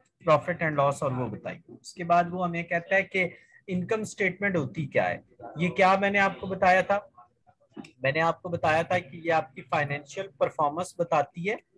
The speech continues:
जो आपने बारह महीनों में यानी twelve month में जो कुछ कमाया। Income में से expense minus करेंगे, profit आ जाएगा।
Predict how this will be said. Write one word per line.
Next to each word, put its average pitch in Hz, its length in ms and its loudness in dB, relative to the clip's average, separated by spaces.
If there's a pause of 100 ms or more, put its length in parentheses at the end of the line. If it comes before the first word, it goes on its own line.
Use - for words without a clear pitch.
(360)
जो 160 100 2
आपने 170 380 4
बारह 156 380 4
महीनों 131 480 -2
में 110 180 -4
यानी 139 200 -2
twelve 156 360 2
month 135 240 -2 (120)
में 135 140 -2
जो 123 140 -2
कुछ - 220 -10
कमाया। 95 480 -2 (340)
Income 156 320 -2
में 185 200 -2
से 180 140 -4
expense 170 520 -2
minus 175 360 -2
करेंगे, 170 320 0
profit 165 460 0
आ 175 100 4
जाएगा। 160 460 2